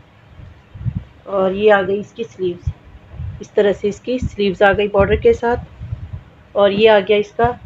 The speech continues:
दुपट्टा, शॉल नुमा दुपट्टा है, बड़े बड़े दुपट्टे हैं इसके साथ, Four side border के साथ है। सब पे stamp होगी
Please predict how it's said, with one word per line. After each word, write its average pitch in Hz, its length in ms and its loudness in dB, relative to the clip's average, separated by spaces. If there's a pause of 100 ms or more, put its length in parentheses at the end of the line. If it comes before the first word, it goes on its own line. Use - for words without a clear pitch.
दुपट्टा, 180 420 -6 (680)
शॉल 233 220 6
नुमा 233 220 4
दुपट्टा 208 340 2
है, 240 100 0
बड़े 226 200 2
बड़े 220 200 2
दुपट्टे 196 340 0
हैं 226 180 2
इसके 220 200 -8
साथ, 233 240 -2 (420)
Four 226 160 2
side 214 320 2
border 208 280 2
के 233 140 2
साथ 214 340 2
है। 226 160 0
सब 226 240 -6
पे 240 100 0
stamp 220 400 0
होगी 226 340 4